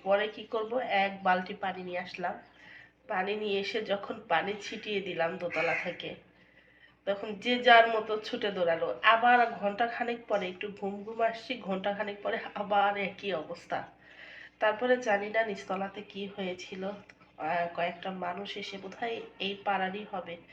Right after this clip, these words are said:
আহ, এত বকাবকি শুরু করেছিল, চিল্লাপাল্লা, মনে হয় টাকা পয়সা কোনো একটা কারণ নিয়ে হবে। তো কি আর বলবো, মানে, কুকুরকে তাড়িয়ে দেওয়ার পরে আবার মানুষ লাগছে চিল্লাপাল্লা করতে।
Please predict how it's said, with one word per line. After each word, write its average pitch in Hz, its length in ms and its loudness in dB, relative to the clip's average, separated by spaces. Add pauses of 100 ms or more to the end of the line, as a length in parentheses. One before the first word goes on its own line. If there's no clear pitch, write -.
(1000)
আহ, 180 560 -4
এত 202 200 2
বকাবকি 226 480 2
শুরু 233 240 -4
করেছিল, 214 440 -4
চিল্লাপাল্লা, 196 800 -2 (140)
মনে 202 220 -2
হয় 196 260 -2
টাকা 185 240 -4
পয়সা 185 320 -6
কোনো 180 240 -8
একটা 180 220 -8
কারণ 175 320 -6
নিয়ে 170 160 -6
হবে। 170 440 -10 (720)
তো 202 260 -4 (200)
কি 247 140 4
আর 220 100 6
বলবো, 185 460 -4 (280)
মানে, 185 400 0 (240)
কুকুরকে 240 440 0
তাড়িয়ে 247 320 4
দেওয়ার 226 220 4
পরে 226 200 4
আবার 220 220 4
মানুষ 196 380 0
লাগছে 214 500 -2 (880)
চিল্লাপাল্লা 208 560 0
করতে। 185 460 -10